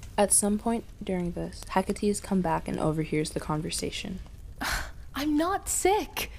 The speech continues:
Speaker 2: She was there. Why don't you believe me?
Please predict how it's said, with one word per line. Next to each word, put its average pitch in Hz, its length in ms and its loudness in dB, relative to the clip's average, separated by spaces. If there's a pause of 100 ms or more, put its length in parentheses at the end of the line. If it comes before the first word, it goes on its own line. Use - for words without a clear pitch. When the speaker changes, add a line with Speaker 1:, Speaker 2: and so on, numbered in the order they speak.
(440)
Speaker 2:
She - 260 4
was 339 320 2
there. 269 560 4
Why 302 200 6
don't 403 220 2
you 339 80 4
believe 277 360 2
me? 185 300 0